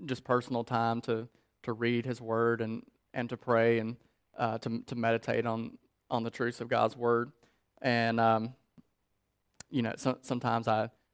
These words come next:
don't, don't do a real good job of that, but this is a good reminder that, of the importance of seeking the Lord and prioritizing that in our lives. <clears throat> Uh, also,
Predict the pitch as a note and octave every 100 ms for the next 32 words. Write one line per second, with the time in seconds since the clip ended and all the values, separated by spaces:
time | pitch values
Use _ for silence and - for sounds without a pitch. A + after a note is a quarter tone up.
0 | _ - A#2+ B2 - - D3 B2+ B2+ A#2
1 | A2+ A#2 A2+ A#2+ A#2 A2 A#2 A2+ A2+ -
2 | A2+ C3 C3 B2+ B2 B2+ B2 A#2 A#2 A#2+
3 | A#2 A2 - _ _ _ B2+ A#2+ A#2 A#2
4 | C3 B2 - A#2 - C3 B2+ A#2 A2+ A2+
5 | A2+ A2+ C3+ - - A2+ A2 C#3 _ _
6 | - A2+ A2+ A#2+ A#2+ A#2 A#2 A2+ A2+ -
7 | - C#3 A#2 A#2 A#2 A#2 A#2+ - - -
8 | G3 D#3 - _ _ _ _ _ _ _
9 | _ _ - - _ _ _ - B2+ A#2+
10 | A#2 - - - _ - D3 C#3+ C#3+ C3